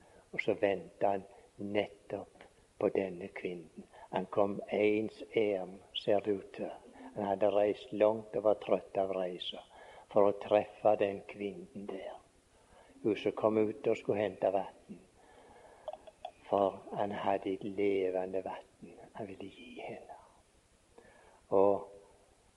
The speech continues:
beretningen forteller oss hun fikk drikke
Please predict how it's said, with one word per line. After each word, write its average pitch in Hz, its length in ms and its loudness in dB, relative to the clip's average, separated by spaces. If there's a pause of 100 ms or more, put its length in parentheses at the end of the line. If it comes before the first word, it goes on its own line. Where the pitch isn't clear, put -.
(100)
beretningen 104 720 4
forteller 107 560 4
oss - 160 -4 (360)
hun 104 140 -4
fikk - 360 -4
drikke 107 580 0